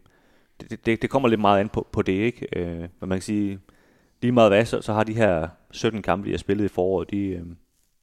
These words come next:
de har, de, kan man sige, dem, dem kan man jo ikke ændre på. De, de har været, som de er, trods alt, øh, lige meget hvad, ikke? Øh, Kim Vestergaard, han siger, "Det er kun lige bestået.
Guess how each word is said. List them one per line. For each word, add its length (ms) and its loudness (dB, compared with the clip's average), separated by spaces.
de 100 -6
har, 120 -4
de, 60 -2
kan 120 -14
man 60 -8
sige, 100 -4
dem, 100 -2
dem 100 -4
kan 160 -2
man 80 0
jo 80 4
ikke 120 2
ændre 140 4
på. 220 -2
De, 120 0
de 100 -2
har 60 6
været, 160 4
som 120 -8
de 100 0
er, 80 2
trods 240 -6
alt, 160 -6
øh, 380 -12
lige 100 -10
meget 140 -8
hvad, 100 -6
ikke? 140 -10
Øh, 280 -2
Kim 140 0
Vestergaard, 680 4
han 100 -10
siger, 220 -2
"Det 80 -2
er 40 -2
kun 240 -2
lige 140 0
bestået. 440 0